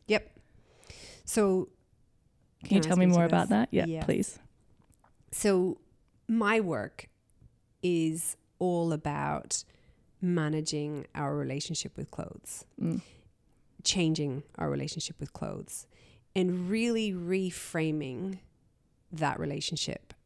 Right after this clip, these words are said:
Speaker 1: and taking your power back
Speaker 2: Mm.
Speaker 1: with clothes,
Speaker 2: Mm.
Speaker 1: but not really just with clothes. Okay. It's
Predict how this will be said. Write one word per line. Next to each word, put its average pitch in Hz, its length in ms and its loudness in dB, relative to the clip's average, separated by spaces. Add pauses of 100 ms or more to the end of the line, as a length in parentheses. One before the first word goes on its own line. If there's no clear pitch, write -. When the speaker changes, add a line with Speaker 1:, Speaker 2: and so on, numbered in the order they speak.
(140)
Speaker 1:
and 165 160 2
taking 165 400 -4
your 156 120 -6
power 139 420 -8
back - 500 -14 (140)
Speaker 2:
Mm. 180 340 0 (300)
Speaker 1:
with 156 160 -2
clothes, - 400 -10 (380)
Speaker 2:
Mm. 180 220 4 (540)
Speaker 1:
but - 140 -10
not 151 160 -6
really 135 240 -12
just 160 240 -12
with - 140 -16
clothes. - 400 -14 (380)
Okay. - 420 -12 (440)
It's 185 280 2